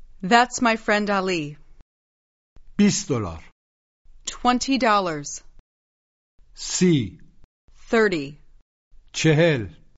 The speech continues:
Speaker 1: Forty.
Speaker 2: پنجاه.
Speaker 1: Fifty.
Speaker 2: گرون.
Speaker 1: Expensive.
Speaker 2: ارزون.
Speaker 1: Cheap.
Speaker 2: خیلی گرونه.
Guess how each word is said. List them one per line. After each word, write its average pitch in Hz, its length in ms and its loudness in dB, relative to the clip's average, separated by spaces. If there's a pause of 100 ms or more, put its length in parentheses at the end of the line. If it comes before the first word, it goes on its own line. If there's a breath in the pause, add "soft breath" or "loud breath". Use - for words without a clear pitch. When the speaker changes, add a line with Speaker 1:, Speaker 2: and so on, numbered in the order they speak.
(160)
Speaker 1:
Forty. 165 680 -2 (1080)
Speaker 2:
پنجاه. 143 720 2 (680)
Speaker 1:
Fifty. 151 680 -4 (720)
Speaker 2:
گرون. 156 760 4 (760)
Speaker 1:
Expensive. 196 1000 -4 (800)
Speaker 2:
ارزون. 135 760 2 (920)
Speaker 1:
Cheap. - 500 -4 (760)
Speaker 2:
خیلی 180 480 2
گرونه. 107 540 -4